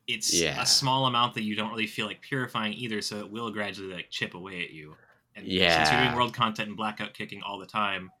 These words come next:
Speaker 1: this sort of gives you a tool to handle that.
Speaker 2: Yeah.
Speaker 1: And I, and I guess for, like, a quick numbers check there, like, his si-, your sixty pre-made you said is about seven fifty?
Speaker 2: Uh, it's,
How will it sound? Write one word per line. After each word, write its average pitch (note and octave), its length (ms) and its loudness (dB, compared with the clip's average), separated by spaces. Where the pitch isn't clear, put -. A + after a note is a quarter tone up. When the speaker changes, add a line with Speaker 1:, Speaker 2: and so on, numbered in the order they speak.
Speaker 1:
this A#2+ 160 -2
sort A2+ 180 0
of G#2 160 -6
gives G#2 280 -2
you G2+ 460 -8
a G#2+ 80 -14
tool G2+ 380 -10
to F2 80 -12
handle E2 440 -12
that. - 240 -20
Speaker 2:
Yeah. C3+ 380 0
Speaker 1:
And C3+ 100 0
I, C3 140 -2
and C#3 80 -2
I C3+ 80 2
guess C#3+ 240 2
for, C3+ 100 -2
like, A2+ 260 0
a A2+ 60 -12
quick C3 260 -4
numbers A2+ 720 -2
check - 320 -4
there, F#2+ 440 -8
like, A2 140 -6
his C3 260 2
si-, - 160 -2
your C3 140 0
sixty C#3 340 0
pre-made C#3 300 0
you B2 60 -4
said B2 140 -4
is A#2 80 -4
about G#2+ 180 -2
seven G#2+ 300 -6
fifty? A2 480 -10
Speaker 2:
Uh, G#2 320 8
it's, C3 220 2